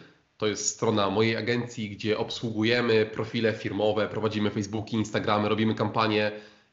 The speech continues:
i szkolimy z tego zarówno na dużych szkoleniach, takich na dwieście osób, jak i przy konsultacjach takich Skype'owych, indywidualnych. Po prostu doradzamy,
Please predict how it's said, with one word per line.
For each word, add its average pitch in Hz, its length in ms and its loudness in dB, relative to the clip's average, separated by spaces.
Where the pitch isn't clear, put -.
i 120 180 -2
szkolimy 110 400 0
z - 80 -4
tego 104 260 -2
zarówno 110 460 2
na 101 220 -2
dużych 127 380 0
szkoleniach, 123 500 0
takich - 300 -10
na 107 60 -2
dwieście 120 380 -2
osób, 127 400 -2
jak 123 260 0
i 117 80 -2
przy - 200 -6
konsultacjach 113 520 0
takich - 220 -8
Skype'owych, 110 580 0
indywidualnych. 104 840 -2
Po 107 80 -8
prostu 113 260 -6
doradzamy, 110 600 2